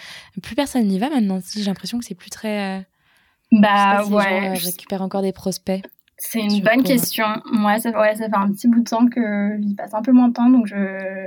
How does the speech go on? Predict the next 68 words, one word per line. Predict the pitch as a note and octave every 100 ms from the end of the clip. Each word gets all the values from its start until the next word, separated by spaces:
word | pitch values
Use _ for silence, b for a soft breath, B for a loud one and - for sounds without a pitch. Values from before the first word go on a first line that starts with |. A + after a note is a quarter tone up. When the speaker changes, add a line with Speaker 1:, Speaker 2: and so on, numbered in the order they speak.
| G3+
Speaker 2:
je | G3+
sais | G3+ G3+
pas | G3+
trop. | G3+ G3+ - -
Ouais. | G3+ F#3+ -
<laughs> |
Je... | A#3+ A#3+ B3 - A#3+ - B3 - F4+ D4 A#3+
Est-ce | A#3
qu'il | -
y | B3+
a |
encore | B3+ C#4
Speaker 1:
Je | A3
Speaker 2:
des |
Speaker 1:
reçois | B3+ D4
Speaker 2:
gens | E4+
Speaker 1:
quand |
même |
Speaker 2:
sur | C4
Speaker 1:
des |
Speaker 2:
Quora ? | A3 A#3 C4+
Speaker 1:
emails. | C#4+ A3 C4+ - C4
Speaker 2:
<laughs> | B B B B B C4
Speaker 1:
Ouais, | C4+ C#4 C#4+
je | C4
sais | A#3 B3
pas. | B3 C#4
Speaker 2:
Oui, | F4+ A4+
moi | D4
Speaker 1:
Moi, |
Speaker 2:
aussi, | E4
Speaker 1:
ça | G#4
Speaker 2:
je | C4+
Speaker 1:
m'arrive | C4+
Speaker 2:
reçois | D4
Speaker 1:
de |
Speaker 2:
des | C4+ B3
Speaker 1:
recevoir | C4+
des | D4+ D#4 C#4
Speaker 2:
emails. | A#3+ C4 B3
Speaker 1:
emails, | A#3 A3+
euh, | A3+ B B B B A#3+
avec | A#3
de |
la | A3+
curation | A3+ B3+ B3 C4
de |
contenu | B3 A#3+ D4
et | D#4
c'est | A#3 G#3
toujours | A#3 D#4 -
trop | - B3 C4 -
bizarre | A3 B3 A3+ A#3+
les | A3+
sujets | - A3
qui | A#3 A3+
me |
sont | A3+
proposés. | G#3 A3 A3 G#3+
Je |
pense | G3+ C#4 D4
que | A3+
l'algorithme | G3+ G#3+ B3+ A3+
de | G3
Quora | G#3+ A#3+
me | G#3+
pense, | - A3 A3
euh, | G#3 F#3+